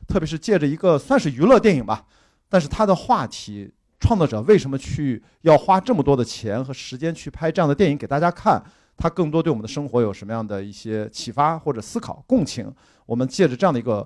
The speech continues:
活动，每一次会请到可能跟这个话题沾点边儿的嘉宾，但是更重要，其实主角应该是在座的每一位。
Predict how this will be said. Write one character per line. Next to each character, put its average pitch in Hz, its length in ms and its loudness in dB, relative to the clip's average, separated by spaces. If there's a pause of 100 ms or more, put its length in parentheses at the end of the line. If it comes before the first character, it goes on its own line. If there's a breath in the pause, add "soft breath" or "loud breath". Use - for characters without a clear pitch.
(140)
活 - 260 -2
动， 135 220 0
每 110 140 -6
一 135 60 -2
次 139 200 -6
会 123 160 -2
请 - 260 -12
到 107 300 2 (260 soft breath)
可 - 260 2
能 160 120 4
跟 302 100 2
这 240 60 2
个 151 80 -4
话 143 160 -2
题 117 180 -10
沾 151 140 -2
点 107 140 -2
边 143 160 4
儿 147 60 4
的 104 180 -2 (220)
嘉 180 160 6
宾， 202 280 2
但 175 120 2
是 156 40 0
更 185 200 4
重 156 100 2
要， 143 140 6
其 127 240 -2
实 139 160 -4
主 107 260 0
角 104 220 2
应 127 160 2
该 127 140 4
是 113 220 -4
在 117 200 0
座 117 160 -2
的 104 340 -2
每 104 140 -10
一 98 80 -4
位。 139 180 6